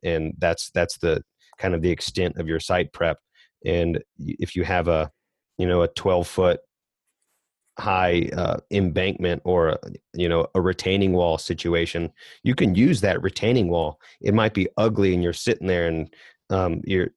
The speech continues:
you're thinking, "How can, what can we ever use with this space?" But you can turn that retaining wall into a vantage point for kids to climb up, um, with either, like, rope nets or climbers, or we use G F R C, glass fiber reinforced concrete,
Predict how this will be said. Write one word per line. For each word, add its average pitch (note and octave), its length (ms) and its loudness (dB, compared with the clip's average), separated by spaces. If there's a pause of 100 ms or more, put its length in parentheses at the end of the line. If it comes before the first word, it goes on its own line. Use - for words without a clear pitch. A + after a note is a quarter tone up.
(100)
you're F2 160 -4
thinking, F2 320 -4
"How G#2 180 0
can, - 200 -4
what G#2 280 -4
can G2+ 100 -4
we F#2 120 0
ever F2+ 240 0
use F#2 260 0
with - 80 -16
this E2+ 180 -4
space?" G2 320 0
But F2 200 -4
you G#2 80 0
can F2 180 -2
turn G#2+ 220 0
that E2+ 180 0 (220)
retaining G2+ 440 0
wall F2 300 0 (320)
into F#2+ 380 0
a F2 60 2
vantage F#2 460 0
point E2 320 -2 (100)
for - 180 -8
kids F2+ 340 -4
to E2 240 -2 (120)
climb F#2 360 0
up, F2 240 0 (420)
um, F2 360 0
with E2 160 -6
either, E2+ 220 0
like, D#2 260 -2
rope F#2 280 0
nets F#2 460 -2
or E2 380 -2 (340)
climbers, F2+ 640 -2
or E2 340 -4 (380)
we F#2+ 120 -2
use F2 220 -2
G G2 220 0
F F2+ 140 0
R F2 160 2
C, F2 340 -2
glass E2+ 300 -2
fiber F2 320 0
reinforced F2 500 -2
concrete, F2+ 560 -2